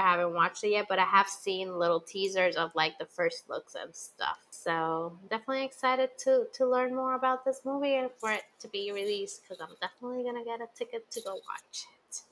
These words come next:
Another big thing that we have seen online, and it's, we've had a lot of challenges lately, 'cause we have, like, that, that bottle cap challenge, and now we have the face app challenge, where basically we've seen how every celebrity is gonna look like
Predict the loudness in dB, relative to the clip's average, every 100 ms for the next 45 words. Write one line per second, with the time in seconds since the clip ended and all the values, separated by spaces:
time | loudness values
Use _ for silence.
0 | -16 -2 0 2 0 4 6 8 6 10
1 | 10 12 12 12 12 10 8 8 8 8
2 | 6 8 6 6 6 8 6 6 0 -2
3 | 0 2 2 4 4 6 4 2 0 0
4 | -2 -4 -6 2 2 6 8 10 10 10
5 | 10 10 4 8 10 8 2 -6 -4 -4
6 | -2 -4 -2 -4 2 6 6 6 4 2
7 | -2 2 4 6 8 8 8 6 6 6
8 | 6 2 4 4 4 0 -2 -4 -6 -2
9 | 2 2 2 2 6 6 4 -2 -10 -10
10 | -2 0 0 0 -2 -2 -8 -6 -2 -2
11 | -2 -6 -12 _ _ _ _ _ 6 8
12 | 8 6 2 0 2 2 2 0 -2 0
13 | 2 2 0 -4 -10 _ 2 4 4 2
14 | -2 -4 0 2 2 0 0 0 -2 2
15 | 2 4 4 2 2 2